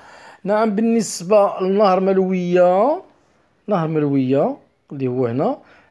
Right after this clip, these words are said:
إذن فطبعًا كاين جبال الأطلس المتوسط، وطبعًا، آه، جبال الأطلس والمصب ديالو يصب في البحر الأبيض المتوسط، يصب في البحر الأبيض.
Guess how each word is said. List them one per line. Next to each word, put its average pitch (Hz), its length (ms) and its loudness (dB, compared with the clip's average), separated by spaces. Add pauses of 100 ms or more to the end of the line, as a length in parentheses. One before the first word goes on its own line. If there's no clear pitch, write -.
(120)
إذن 175 480 -2
فطبعًا 165 680 -2
كاين 170 220 -2
جبال 151 320 0
الأطلس - 680 -6 (160)
المتوسط، 127 840 -4 (680)
وطبعًا، 151 1120 -2
آه، 139 680 -4
جبال 139 180 -6
الأطلس 147 200 -6
والمصب 156 560 -2
ديالو 160 240 2
يصب 170 460 0
في 208 160 -2
البحر 190 260 0
الأبيض 190 300 -2
المتوسط، 214 540 0
يصب 127 320 -12
في 151 80 -10
البحر 147 200 -8
الأبيض. 165 280 -8